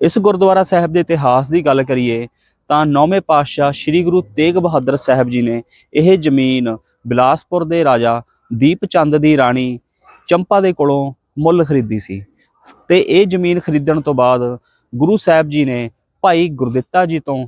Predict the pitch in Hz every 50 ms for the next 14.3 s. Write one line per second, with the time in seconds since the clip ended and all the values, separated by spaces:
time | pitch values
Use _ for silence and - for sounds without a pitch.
0 | - _ _ _ _ _ - 160 175 - 196 147 147 147 151 160 151 151 160 160
1 | 151 147 175 208 - - - - _ - 147 139 127 - 117 113 107 104 107 104
2 | 101 - _ _ _ _ _ _ - 123 - 202 - - 147 180 196 - - 214
3 | 208 214 190 180 160 - - 160 - - - 160 175 202 220 226 220 202 180 160
4 | 151 147 143 139 - - 143 131 120 - _ _ _ _ _ _ 113 104 143 175
5 | 185 - 202 202 190 185 175 - 190 165 - 190 185 180 170 - - 175 170 175
6 | 160 - - 143 147 175 185 180 170 147 151 147 139 151 151 151 151 147 - -
7 | 131 131 127 127 131 127 123 117 - - 131 131 139 135 - _ _ _ _ _
8 | _ - 127 117 143 160 190 202 196 - 202 190 175 156 139 143 139 131 131 120
9 | 113 - _ _ _ _ 214 190 160 160 165 160 - 165 151 156 147 135 127 120
10 | 117 - - - 127 123 170 185 196 185 - 180 160 156 160 180 - 170 151 131
11 | 127 120 127 139 175 180 - _ _ - - _ - 151 - - 180 180 165 139
12 | - - _ _ _ - 131 120 139 156 175 185 180 170 190 196 202 196 165 170
13 | - - 180 185 190 - - - 135 131 135 135 147 151 156 175 180 - - 147
14 | 135 127 135 135 127 -